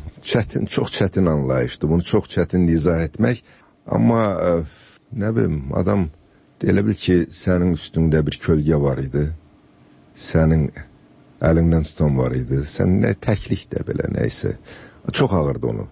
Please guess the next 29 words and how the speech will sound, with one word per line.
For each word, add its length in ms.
demək. 320
Çünki 280
bir 160
müəyyən 480
mənada 320
demək 320
olar 160
ki, 120
ailən 440
var, 320
uşaqların 600
var, 340
şükür, 500
bacıların 540
var 260
filan. 240
Bu 60
da 140
ailədir, 400
sən 240
tək 240
deyilsən. 460
Amma 380
o, 160
o 320
valideynin 460
yerini 280
heç 180
kəs 240